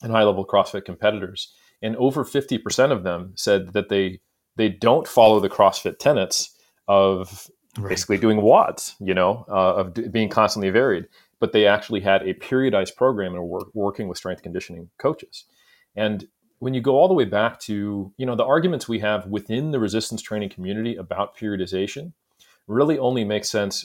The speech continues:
Speaker 1: within the resistance training kind of s-, sphere as to whether or not
Speaker 2: <laughs>
Speaker 1: periodization is necessary or beneficial, or if it's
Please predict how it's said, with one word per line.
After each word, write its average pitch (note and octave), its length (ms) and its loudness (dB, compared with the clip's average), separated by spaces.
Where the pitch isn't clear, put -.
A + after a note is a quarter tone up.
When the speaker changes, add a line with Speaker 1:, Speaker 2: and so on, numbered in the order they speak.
Speaker 1:
within G#2 580 -4
the F#2+ 360 -4
resistance G2 400 -8
training F2+ 580 -6
kind F#2+ 220 -2
of F2+ 60 -8
s-, - 260 -12
sphere F2+ 500 -4
as F#2+ 140 -6
to G2+ 100 -8
whether G2 280 2
or F#2 40 -2
not F#2+ 200 0
Speaker 2:
<laughs> - 20 -14
Speaker 1:
periodization G2 560 0
is F#2 120 -8
necessary F#2+ 640 2
or F#2+ 80 2
beneficial, G2 640 2
or F#2+ 200 4
if G2 100 -4
it's - 180 0